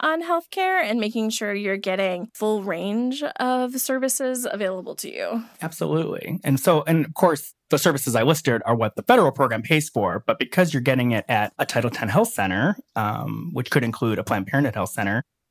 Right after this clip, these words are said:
Speaker 2: you are then, you know, provided that counseling and given all those options. And then, for example, were you to, you know, depending on the results of any of those screenings or tests I,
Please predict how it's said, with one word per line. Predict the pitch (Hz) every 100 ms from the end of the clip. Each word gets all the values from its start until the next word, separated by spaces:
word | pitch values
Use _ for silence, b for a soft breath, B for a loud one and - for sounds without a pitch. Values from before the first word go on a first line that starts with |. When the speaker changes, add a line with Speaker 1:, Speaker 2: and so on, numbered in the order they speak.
| -
Speaker 2:
you | 127 120 117 117 117
are | - 123
then, | 120 135
you |
know, | 196
provided | 143 131 113 135
that | 135 107
counseling | - 143 - 104 92 92 98
and | 120
given | 120 117
all | 104
those | 107 110
options. | 139 226 - 101 101 113
And | 123
then, | 120 113 117 -
for | 131
example, | 110 117 110 107 107 101
were | 117
you | 117 117 113
to, | - 120 107 107 - _ -
you | 269
know, | 156
depending | - - 131 127
on | 123
the | 123
results | 117 135 151
of | 127 120
any | 123
of | 117
those | 113
screenings | - 131 123 120 127 135
or | 113 110
tests | - 117 -
I, | 110 107